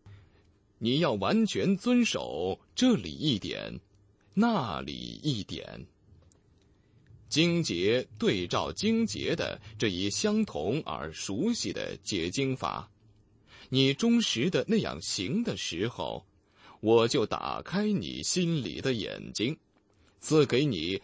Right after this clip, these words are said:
附加的真理，并不是你说，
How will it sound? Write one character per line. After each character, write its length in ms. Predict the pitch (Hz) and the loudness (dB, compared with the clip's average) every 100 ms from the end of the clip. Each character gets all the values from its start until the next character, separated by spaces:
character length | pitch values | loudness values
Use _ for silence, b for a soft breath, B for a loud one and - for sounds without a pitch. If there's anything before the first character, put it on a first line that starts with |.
| B | B
附 400 | - - 240 120 | -18 0 0 2
加 360 | 87 - 208 214 | 0 -2 -2 -2
的 120 | 87 | -4
真 300 | 67 117 107 | -2 -2 0
理， 400 | 90 55 62 90 - _ _ _ _ _ b b b | -4 -6 -8 -10 -14 _ _ _ _ _ b b b
并 320 | 139 147 127 | 2 4 2
不 220 | 120 107 160 | 2 2 2
是 240 | - 123 | 2 0
你 380 | 101 73 50 69 | -2 -4 -8 -8
说， 360 | - 160 170 | -2 -2 -2